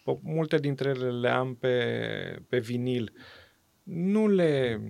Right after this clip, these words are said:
nu le ascult totuși pe vinil, ci prefer să merg să le caut pe Spotify, să le ascult la căști când mă plimb. Pentru mine vinilul este mai mult, dacă vrei, o,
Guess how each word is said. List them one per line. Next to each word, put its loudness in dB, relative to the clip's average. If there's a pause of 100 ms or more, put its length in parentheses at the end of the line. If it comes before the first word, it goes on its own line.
nu -2
le 2
ascult -2
totuși -2
pe 0
vinil, -4
ci -6
prefer -4
să -4
merg -4
să -6
le -2
caut 0
pe -4
Spotify, -4
să -8
le -4
ascult -4
la 0
căști -6
când -8
mă -8
plimb. -6 (720)
Pentru -6
mine 0
vinilul -4 (560)
este -8
mai -4
mult, -6
dacă -2
vrei, -4
o, -2